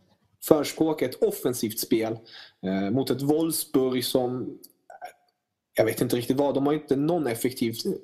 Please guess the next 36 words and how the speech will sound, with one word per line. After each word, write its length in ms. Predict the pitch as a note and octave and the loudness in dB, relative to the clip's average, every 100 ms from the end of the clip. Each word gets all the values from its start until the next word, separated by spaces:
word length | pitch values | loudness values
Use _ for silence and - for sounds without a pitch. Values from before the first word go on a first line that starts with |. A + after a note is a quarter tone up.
| - | -2
effektivitet 680 | - - C3 - B2 B2 A2+ | 0 2 0 2 0 0 0
framåt 340 | - A#2 A2 - | 0 0 0 0
alls. 480 | C3+ - - - - - - - _ _ - | 0 0 -2 -4 -8 -16 -16 -18 _ _ -12
Eh, 300 | - - F#2+ F2+ | -10 -8 -6 -4
med 360 | D#2 A#2 A#2+ | -4 0 2
Mario 400 | C3 C#3+ D3 D3 | 2 2 2 2
Gomez 520 | D3 D3+ D#3 D3 D3 | 2 2 2 2 0
och 80 | C3 | 0
Draxler 520 | C3+ D3+ - - D#3 | 2 0 0 0 2
har 160 | C#3+ C#3+ | 2 2
man 200 | C#3+ C3+ | 2 2
ju 80 | C3 | 0
trott 400 | C3 F#3 F#3+ - | 0 0 0 0
att 100 | C3+ | 0
det 60 | |
ska 160 | B2 C3 | 2 2
lossna, 520 | C3+ C3+ - D3 C#3+ | 2 2 0 0 2
men, 420 | D3+ C3+ B2+ B2+ | 2 0 0 0
eh, 200 | C3 C3 | -2 -2
man 140 | C3+ C3 | 0 2
såg 240 | D#3 D3 | 2 0
senast 640 | - D#3+ C#3+ C#3 C#3 - - - - | 2 0 2 0 -2 -6 -12 -2 2
när 60 | |
man 100 | C3 | 4
mötte 220 | C#3 C3 | 2 0
Werder 280 | C#3+ C#3 C3+ | 2 2 2
Bremen 540 | C3+ C3+ C#3+ D3+ D#3 D3 | 2 2 2 2 0 -2
att 160 | B2+ | -2
man 100 | D3 | 0
inte 160 | C#3 C#3 | 0 0
ens 180 | C3 - | -2 0
kunde 200 | C#3+ C3 | 0 0
få 240 | - C#3+ | 0 2
hål 240 | C#3+ C#3 | 2 0
på 140 | C3 D3 | 2 2
det 340 | D#3 E3+ C#3+ | 2 2 0